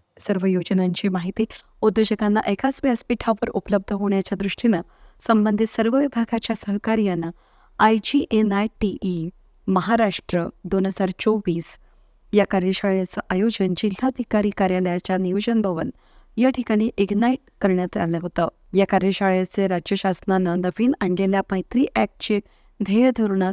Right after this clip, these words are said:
कायदे याबाबत अप्पर जिल्हाधिकारी मैत्रीचे नोडल अधिकारी मुंबई उन्मेष महाजन यांनी माहितीपर मार्गदर्शन केलं. मुख्यमंत्री युवा केंद्र प्रशिक्षण योजनेबाबत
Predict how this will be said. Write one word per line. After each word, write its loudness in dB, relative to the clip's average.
कायदे 0
याबाबत -2
अप्पर -6
जिल्हाधिकारी -2
मैत्रीचे 4
नोडल 0
अधिकारी -2
मुंबई 4
उन्मेष 0
महाजन 0
यांनी 0
माहितीपर -2
मार्गदर्शन -4
केलं. -2
मुख्यमंत्री 0
युवा 2
केंद्र -2
प्रशिक्षण -4
योजनेबाबत -2